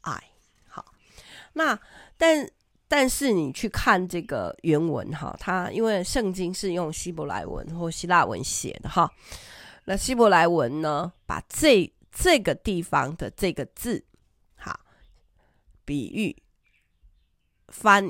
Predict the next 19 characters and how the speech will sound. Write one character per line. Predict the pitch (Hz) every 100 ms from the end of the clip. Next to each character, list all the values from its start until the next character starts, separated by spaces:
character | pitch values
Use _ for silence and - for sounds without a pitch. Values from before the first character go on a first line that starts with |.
| -
译 | 196
成 | 127 - 156 - 151 _ _ _ -
内 | 233 175
脏 | - - 196 - _
或 | _ - 196 170 _ _
子 | - - 135 - -
宫。 | 143 139 143 _ _ _ _ _ _ _ _ _ _ -
哦， | 185 320 508 440 170 - _ _ _ _ _ _ _
哦， | - 285 - _
原 | - 269
来 | 320 _
其 | - 269
实 | 320 359
女 | 285 185
人 | 180
的 | 196
子 | 185 170
宫 | 175 233
是 | 247